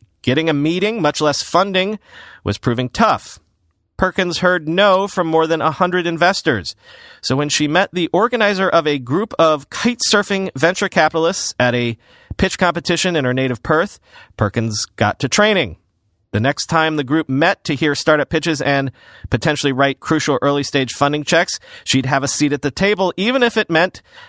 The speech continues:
having to brave treacherous waters." Quote, "It was like risk. Serious damage. Reward,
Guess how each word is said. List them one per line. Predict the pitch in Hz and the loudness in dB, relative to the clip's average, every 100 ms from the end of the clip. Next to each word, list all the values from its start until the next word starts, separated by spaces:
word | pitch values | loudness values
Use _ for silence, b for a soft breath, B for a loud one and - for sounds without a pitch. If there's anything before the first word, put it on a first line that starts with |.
| - | -2
having | 135 156 | 0 0
to | 156 | 0
brave | 123 123 120 | 0 0 -2
treacherous | - 113 - 113 | -2 -2 -2 0
waters." | 135 151 110 80 127 - | 2 2 2 -4 -6 -6
Quote, | - 123 113 B B B B | -2 -2 -2 B B B B
"It | 151 | -4
was | 147 | 0
like | 143 143 - - _ _ _ _ | 2 0 -2 -16 _ _ _ _
risk. | 139 208 135 - - - _ _ _ _ - | 0 0 0 -6 -10 -16 _ _ _ _ -4
Serious | - 101 104 - | -2 0 -2 -2
damage. | 117 147 214 - - - _ _ - | 0 0 0 0 -4 -6 _ _ -2
Reward, | 127 131 175 208 226 | 0 4 4 2 0